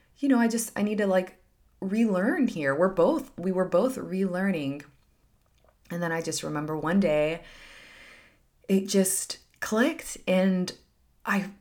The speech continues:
I finally was, like, feeling truly, deeply, like, turned on,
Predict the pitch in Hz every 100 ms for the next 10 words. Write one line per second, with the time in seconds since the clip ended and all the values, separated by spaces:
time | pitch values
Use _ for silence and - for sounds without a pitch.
0 | - 196 175 - - 208 226 233 233 233
1 | 214 202 196 190 - - - 226 196 180
2 | 165 - - - - - 202 226 277 320
3 | 330 277 277 285 285 - - 170 151 139
4 | 185 262 269 165 151 139 135 147 143 -
5 | - - - 302 269 180 147 139 - _
6 | - 269 277 208 160 156 175 196